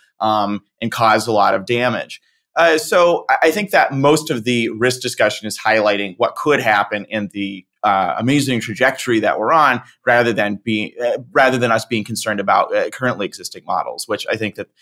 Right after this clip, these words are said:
currently existing models, they're, they're, they're fine to open source, they're, they're, they're not causing catastrophes. Um, uh, we, we de-, there are definitely, um, issues to address with them, uh, uh, but,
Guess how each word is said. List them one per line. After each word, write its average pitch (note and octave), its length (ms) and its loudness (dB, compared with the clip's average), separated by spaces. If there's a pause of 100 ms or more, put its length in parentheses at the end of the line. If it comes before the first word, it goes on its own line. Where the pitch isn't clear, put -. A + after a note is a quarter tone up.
(280)
currently G3 300 2
existing E3+ 320 0
models, C#3 320 2
they're, G#2 140 -2
they're, A2 180 -2
they're A2+ 160 -4
fine E3+ 300 2
to E3+ 60 4
open D#3+ 240 0
source, C3 480 0
they're, G#2+ 300 0
they're, G#2 360 -2
they're G#2 100 -6
not C3+ 200 2
causing A#2+ 420 0
catastrophes. G#2 800 -4 (320)
Um, G#2+ 460 0 (220)
uh, A2 200 4
we, B2 140 2
we A#2 140 0
de-, C3+ 260 2
there B2+ 140 4
are A#2 40 2
definitely, C3 1040 0
um, A2 460 0
issues A#3 440 -2
to G3+ 120 -2
address F#3 340 2
with F#3 140 -6
them, F#3+ 320 -2 (120)
uh, A#2+ 340 4 (280)
uh, A2+ 320 4
but, A#2+ 320 2